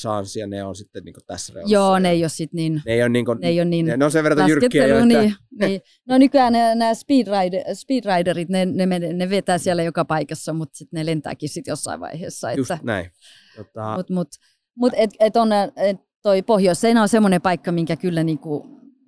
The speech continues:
Speaker 2: ei, ei niin hienoa laskettelupaikkaa oo ku s-, ku
Speaker 1: Mm.
Speaker 2: se, kun se on kondiksessa.
Speaker 1: Nyt kaikki fanit ja tietämättömät, niin menkääpä YouTubeen ja kirjoittakaa sinne Frendospur ja katsotte, että joku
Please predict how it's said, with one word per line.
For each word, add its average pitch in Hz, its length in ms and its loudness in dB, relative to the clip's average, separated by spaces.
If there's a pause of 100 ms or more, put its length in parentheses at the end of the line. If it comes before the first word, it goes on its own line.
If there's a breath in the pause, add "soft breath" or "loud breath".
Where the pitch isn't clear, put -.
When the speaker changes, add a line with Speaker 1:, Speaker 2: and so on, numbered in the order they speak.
(840)
Speaker 2:
ei, 196 300 2
ei 214 160 6
niin 240 220 10
hienoa 190 300 4
laskettelupaikkaa 175 1080 0 (260)
oo 165 140 -2
ku 160 200 -10
s-, - 200 -10 (200)
ku 120 60 4
Speaker 1:
Mm. 113 60 0
Speaker 2:
se, 156 200 -4 (320)
kun 160 100 -12
se 151 60 -4
on 147 100 -4
kondiksessa. 165 640 -8 (240)
Speaker 1:
Nyt 147 120 -8
kaikki 131 500 0 (380)
fanit 156 320 4
ja 123 100 2
tietämättömät, 120 720 0
niin 117 100 -4
menkääpä 131 420 2
YouTubeen 120 580 2
ja 110 100 0
kirjoittakaa 120 480 -2
sinne 117 220 -4
Frendospur 139 640 2
ja 127 80 2
katsotte, 123 380 -2
että 110 160 -4
joku 120 300 0